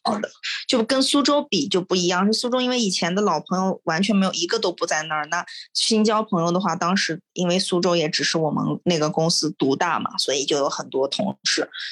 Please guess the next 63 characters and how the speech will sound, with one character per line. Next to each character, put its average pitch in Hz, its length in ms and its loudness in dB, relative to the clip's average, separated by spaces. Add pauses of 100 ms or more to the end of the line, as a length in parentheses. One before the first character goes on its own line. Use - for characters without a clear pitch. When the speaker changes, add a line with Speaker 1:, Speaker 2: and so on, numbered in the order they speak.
Speaker 1:
基 - 100 -2
本 180 80 2
上 151 120 0
朋 139 200 0
友 156 60 2
也 143 80 2
是 - 140 0
同 - 200 -4
事。 - 280 0 (340)
但 180 140 0
后 196 160 2
来 175 100 2
到 190 160 0
北 131 220 -2
京 185 180 0
以 170 80 0
后， 175 140 -2
因 160 100 0
为 165 140 4
有 160 100 4
很 160 180 -2
多 160 160 2
以 151 80 0
前 147 220 -2
真 160 100 0
的 165 120 2
是 160 140 2
原 156 260 4
生 208 320 4
老， 160 340 2 (220)
老 175 200 0
姐 196 220 0
们 151 120 -6
儿、 151 100 0
老 139 260 0
哥 160 160 -2
们 160 160 -4
儿， - 80 -6
就 151 140 -2
会 165 120 2
有 139 120 0
他 160 200 0
们 156 80 0
的 147 100 2
朋 - 280 -2
友 98 120 2
啊， - 220 -2
或 175 160 -2
者 139 120 -2
是 143 80 -6
他 - 120 0
们 147 120 -2
介 151 160 0
绍 143 200 0
一 135 80 0
些 139 160 0
可 135 160 -4
以 117 40 0
一 139 80 -2
起 135 120 0
玩 - 120 -4
儿 - 180 -2
的， - 220 -4